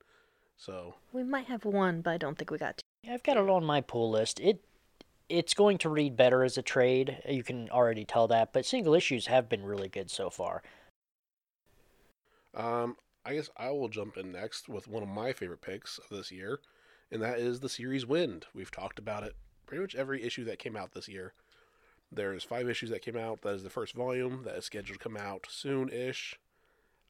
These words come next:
Speaker 1: Uh, follows this kid named Wind, and it's spelled W Y N D,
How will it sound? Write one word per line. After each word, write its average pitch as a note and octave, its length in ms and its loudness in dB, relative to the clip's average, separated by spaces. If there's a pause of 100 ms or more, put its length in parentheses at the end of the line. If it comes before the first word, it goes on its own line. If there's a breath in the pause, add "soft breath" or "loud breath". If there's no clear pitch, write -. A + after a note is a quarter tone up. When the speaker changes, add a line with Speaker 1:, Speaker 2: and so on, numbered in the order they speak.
Speaker 1:
Uh, F2+ 300 -12
follows G#2 320 -10
this A2 100 -10
kid A#2+ 260 -6
named A2 260 -4
Wind, B2+ 340 -4
and G#2 140 -6
it's G2 100 -8
spelled G#2+ 320 -10
W A2+ 260 -8
Y G#2 220 -8
N G#2+ 180 -10
D, G#2 260 -12